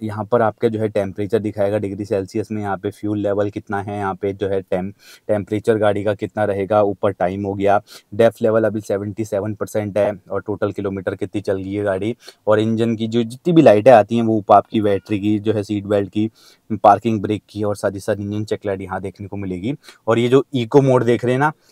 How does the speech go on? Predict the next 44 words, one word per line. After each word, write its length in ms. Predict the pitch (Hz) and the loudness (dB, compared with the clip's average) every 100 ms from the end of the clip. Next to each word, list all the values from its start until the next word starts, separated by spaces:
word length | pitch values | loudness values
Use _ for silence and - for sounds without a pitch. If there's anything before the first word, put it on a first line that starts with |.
| _ | _
इसको 260 | 110 - 131 | -10 -2 0
देखिए 260 | 117 110 131 | 0 -2 -2
यहाँ 240 | 117 113 | -2 -2
से 120 | 110 | -6
change 260 | 113 107 101 | -6 -6 -4
करेंगे 260 | 107 101 104 | -4 -4 -6
जो 120 | 101 | -6
कि 120 | 113 | -6
मैंने 140 | 101 98 | -6 -6
बताया 280 | 92 90 | 0 0
था। 120 | 92 127 | 2 0
यहाँ 240 | 107 92 | 0 -4
पे 100 | 95 | -6
जैसे 240 | 98 - | -10 -4
ही 20 | 104 | -4
आप 80 | 101 | -2
press 200 | 95 90 | -2 -2
करते 300 | - 82 104 | -4 -6 -6
हैं 140 | 107 | -8
तो 340 | 120 _ _ 104 | -8 _ _ -4
ये 160 | 104 110 | -2 6
power 320 | 104 98 110 | 8 10 8
mode 220 | 107 101 | 4 0
में 120 | 101 | 0
आ 80 | 104 | 0
गया, 160 | 98 113 | 2 0
Power 340 | 113 98 101 104 | 8 8 8 4
mode 220 | 107 107 - | 0 -2 0
on 120 | 107 | -2
लिखा 300 | 101 98 101 | -2 -4 -4
भी 160 | 101 110 | -2 -4
अभी 160 | 107 | 2
आ 120 | 110 | 2
जाएगा 360 | 101 104 123 147 _ _ _ | 2 2 4 2 _ _ _
और 160 | 107 113 | 2 2
eco 320 | 120 107 - 120 | 2 -4 0 0
mode 200 | 110 107 | 2 0
on 200 | 107 107 | -2 -2
भी 100 | 110 | -4
लिखा 200 | 95 98 | -4 -2
हुआ 180 | 95 | 2
आ 40 | 90 | 2
जाएगा। 400 | 82 78 - - _ _ _ | 0 -6 -8 -16 _ _ _
तो 100 | 110 | -6